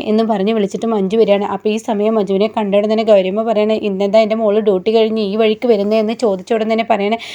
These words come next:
"ഞാൻ ഈ വഴിക്ക് വന്നതല്ല, ഇന്ന് എൻ്റെ ഡ്യൂട്ടിക്ക് പോകുന്ന സമയമാണ്, ഇന്ന് നൈറ്റ് ഡ്യൂട്ടിയാണ്,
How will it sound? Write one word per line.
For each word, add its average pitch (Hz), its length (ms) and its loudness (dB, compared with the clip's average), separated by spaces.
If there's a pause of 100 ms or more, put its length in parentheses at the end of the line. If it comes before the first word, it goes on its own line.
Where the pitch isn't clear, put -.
(160)
"ഞാൻ 196 160 4
ഈ 202 120 0
വഴിക്ക് 220 340 2
വന്നതല്ല, 214 520 2 (100)
ഇന്ന് 196 180 0
എൻ്റെ 208 180 0
ഡ്യൂട്ടിക്ക് 202 540 0
പോകുന്ന 220 420 4
സമയമാണ്, 208 500 0
ഇന്ന് 196 220 -2
നൈറ്റ് 180 280 -6
ഡ്യൂട്ടിയാണ്, 214 520 -2